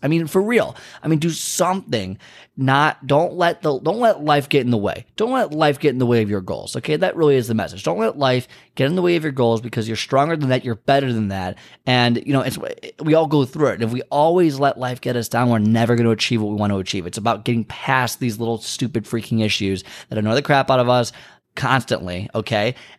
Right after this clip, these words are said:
and not allowing it to control us. 'Cause every, it, it, look, nothing happens if I let it control me. I, I don't achieve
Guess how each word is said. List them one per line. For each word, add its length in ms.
and 460
not 220
allowing 520
it 60
to 80
control 300
us. 100
'Cause 140
every, 180
it, 180
it, 220
look, 300
nothing 240
happens 280
if 120
I 80
let 100
it 60
control 260
me. 140
I, 240
I 160
don't 240
achieve 420